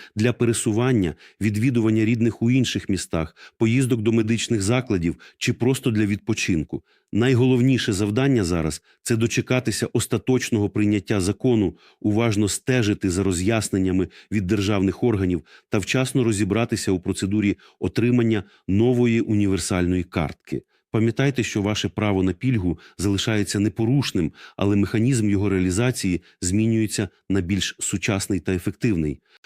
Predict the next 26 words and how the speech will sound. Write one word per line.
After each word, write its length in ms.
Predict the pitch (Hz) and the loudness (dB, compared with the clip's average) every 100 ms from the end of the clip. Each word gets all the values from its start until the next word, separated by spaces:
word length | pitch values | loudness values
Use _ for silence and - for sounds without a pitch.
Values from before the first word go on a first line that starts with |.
| - | -8
Але 200 | - 110 | 0 0
чи 140 | - 120 | 0 -2
справді 600 | - 139 151 110 80 - _ _ | -2 0 2 2 -2 -4 _ _
ця 200 | - 117 | -2 2
нова 300 | 113 107 123 | 4 4 2
універсальна 760 | - 104 104 101 127 120 101 | 2 2 2 0 0 2 0
картка 480 | 92 113 104 - 90 | 0 -2 -2 -4 -6
стане 360 | - - 107 101 | -4 -2 0 0
тією 300 | - 104 98 | 2 2 2
бажаною 460 | 107 104 95 90 | 2 2 2 0
справедливістю, 920 | 80 98 95 98 117 113 87 - - - - - | 0 -2 0 2 2 2 0 -4 -6 -6 -18 -6
яка 240 | 98 95 107 | -4 -2 0
принесе 520 | 104 98 - 107 92 | 0 0 0 -2 0
реальне 480 | 104 107 110 120 101 | 0 2 2 2 2
полегшення 520 | - 90 85 - 92 | 2 0 0 -2 0
у 100 | 85 | 0
ваше 380 | 87 87 - 85 - - - | 2 0 -2 -6 -8 -20 -8
повсякденне 600 | 101 - 87 92 87 87 | -6 -4 -2 -2 0 0
життя? 400 | 90 - 120 127 _ - - | -2 -2 -2 -2 _ -20 -14
Чи 160 | - 117 | -4 0
знову 500 | 95 117 143 123 87 - - | 2 2 4 2 0 -6 -4
виявиться 480 | 95 127 110 - | 0 2 2 2
лише 260 | 101 104 120 | 0 0 -2
черговим 540 | - 98 85 117 101 | 0 0 2 2 2
бюрократичним 720 | 90 92 87 92 - - - 85 | 0 0 -2 -4 -2 -4 -2 -2
тягарем, 500 | 98 87 98 120 | -2 0 0 0